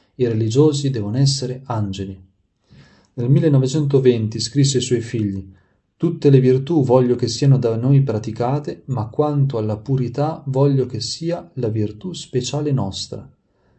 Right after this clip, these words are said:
Madonna, Madonna mia, disperdete fin le pietre dei nostri istituti in cui i figli della divina provvidenza cessassero dell'essere tali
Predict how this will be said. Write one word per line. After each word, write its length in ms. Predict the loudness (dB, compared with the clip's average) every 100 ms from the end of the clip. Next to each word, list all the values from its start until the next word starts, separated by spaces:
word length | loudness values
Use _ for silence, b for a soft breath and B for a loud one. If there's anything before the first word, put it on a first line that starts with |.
| _ -8
Madonna, 560 | -2 -2 -2 -4 -2
Madonna 420 | -2 0 0 0
mia, 420 | -2 -4 -4 -6 -10 b b b b b
disperdete 1080 | 0 2 0 0 0 2 2 2 2 0 -2
fin 380 | -2 -6 -4 0
le 140 | 0
pietre 520 | 2 4 4 4 0
dei 160 | -4 -2
nostri 380 | 0 0 0 -4
istituti 600 | -4 -8 -6 -4 -4 -2
in 140 | -2
cui 140 | -2 -6
i 60 |
figli 360 | -4 -4 0 0
della 160 | 0
divina 320 | -2 -2 -2 -2
provvidenza 640 | -2 -4 -4 -4 -4 -6
cessassero 800 | -6 -8 -6 -4 -2 -4 -2 -4
dell'essere 640 | -4 -4 -2 -2 -2 -6 -6
tali 580 | -4 -4 -4 -8 -12